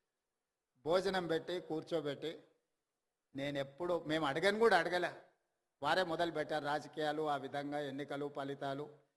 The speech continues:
ఫలితాలు ఏ విధంగా వస్తాయి అనేది విశ్లేషణ ఒక రకము. నేను ఇప్పటివరకు ఎవరికి, ఎప్పుడు చంద్రబాబు నాయుడు గారికి నేను ఎవరికి మంత్రి పదవి ఇయ్యాలని చెప్పలేదు. నా దగ్గరికి ఎవరు వచ్చినా మంత్రుల కంటే కూడా ఎమ్మెల్యేలకు బాగా రాణిస్తారని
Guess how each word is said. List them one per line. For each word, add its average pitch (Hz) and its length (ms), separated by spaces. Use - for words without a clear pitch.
ఫలితాలు 151 400
ఏ 147 120
విధంగా 151 380
వస్తాయి 143 260
అనేది 139 440
విశ్లేషణ 139 480
ఒక 123 140
రకము. 139 420
నేను 180 200
ఇప్పటివరకు 185 520
ఎవరికి, 190 520
ఎప్పుడు 185 560
చంద్రబాబు 165 360
నాయుడు 160 240
గారికి 160 240
నేను 160 160
ఎవరికి 185 460
మంత్రి 165 360
పదవి 165 340
ఇయ్యాలని 156 500
చెప్పలేదు. 151 520
నా 180 120
దగ్గరికి 202 460
ఎవరు 208 240
వచ్చినా 208 260
మంత్రుల 185 460
కంటే 208 280
కూడా 208 180
ఎమ్మెల్యేలకు 202 640
బాగా 165 360
రాణిస్తారని 165 840